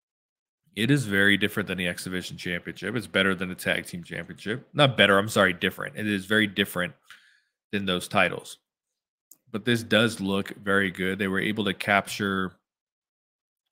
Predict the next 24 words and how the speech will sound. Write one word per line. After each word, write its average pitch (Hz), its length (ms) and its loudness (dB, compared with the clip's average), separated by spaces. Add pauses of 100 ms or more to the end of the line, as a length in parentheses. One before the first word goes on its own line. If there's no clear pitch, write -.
(260)
s-, - 140 -10
a - 100 -6
little 135 240 4
bit 123 160 4
of 117 100 4
the 98 140 4
old 104 200 2
title, 117 400 2 (880)
you 104 80 -12
know, 101 200 -8 (400)
and 101 240 -6
then 95 400 -2 (560)
they 151 80 -4
updated 113 460 4
it 82 60 -2
a 85 40 -4
little. - 340 -10 (1080)
So 165 140 2
it 165 120 6
is 139 180 6
a, 127 40 8
a 107 320 4
beautiful 104 440 -2
title, 95 440 -2